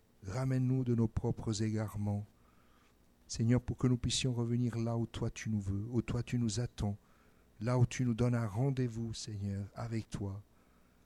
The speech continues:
un rendez-vous avec le Saint-Esprit, un rendez-vous avec Dieu le Père. Seigneur, merci encore pour ta fidélité et ta bonté.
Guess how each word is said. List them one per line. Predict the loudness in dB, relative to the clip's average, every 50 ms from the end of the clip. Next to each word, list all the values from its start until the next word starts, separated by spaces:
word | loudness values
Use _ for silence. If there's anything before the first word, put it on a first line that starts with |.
| _ _ _ _ -6
un | -6 -4
rendez-vous | -2 0 0 0 0 0 -2 -2 -2 -2 -2
avec | -2 -4 -6 -6 -6 -6
le | -6
Saint-Esprit, | -6 -4 -4 -4 -4 -4 -6 -6 -8 -8 -8 -6 -6 -4
un | -2 -2
rendez-vous | -2 0 0 0 0 0 -2 -4 -4 -4 -6 -6 -6 -6
avec | -6 -8 -10 -10 -12 -14
Dieu | -14 -10 -8 -6
le | -6 -6 -8
Père. | -6 -6 -8 -8 -8 -10 -16 -20 -20 -20 _ _ _ _ _ _ _ _ _ _ _ _ _ _ _ _ _ _ _ _ -18
Seigneur, | -12 -6 -2 0 2 2 2
merci | 2 0 -2 -2 -2 -2 -2
encore | -2 -2 -4 -6 -6 -4
pour | -4 -6 -6 -6
ta | -6 -6
fidélité | -6 -6 -6 -6 -4 -4 -4 -4 -4 -4 -6
et | -6
ta | -4 -6 -6
bonté. | -4 -4 -6 -6 -6 -6 -8 -8